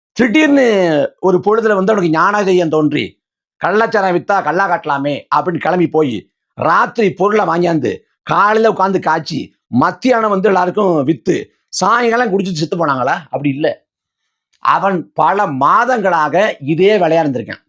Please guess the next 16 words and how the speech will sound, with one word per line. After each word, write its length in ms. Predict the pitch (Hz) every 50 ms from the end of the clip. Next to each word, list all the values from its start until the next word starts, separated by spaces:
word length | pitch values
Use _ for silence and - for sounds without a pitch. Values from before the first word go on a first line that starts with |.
| _ _ _
பல 280 | 151 147 156 165 165
மாதங்களாக, 680 | 139 120 127 143 175 208 220 220 208 196 175 156 160 175
இன்னும் 180 | 226 202 190
சொல்ல 180 | 175 175 175 160
போனா 200 | - 147 175 214
ஆண்டு 460 | 190 143 139 147 190 233 240 190 196
கணக்குல 480 | 156 170 165 156 160 175 208 254 240 - - _ _ _ _
இதே 400 | _ 135 165 160 202 220 247 254
வேலையை 320 | 233 214 180 156 170 208 190
தொடர்ச்சியா 420 | - 165 160 180 175 - 233 185 135
செய்றான். 280 | 143 - - - _ _ _ _ _ _ _ _ _ _ _ _ _
அவன் 420 | - - 147 185 214 220 240 220
கள்ளச்சாராயம் 640 | - - 165 190 233 - - - 269 240 247 233 180
வித்த 220 | 185 170 - - 208
இடத்துல 300 | 175 165 214 - 190 214
இருந்து 580 | 220 202 190 185 190 156 117 104 120 156 170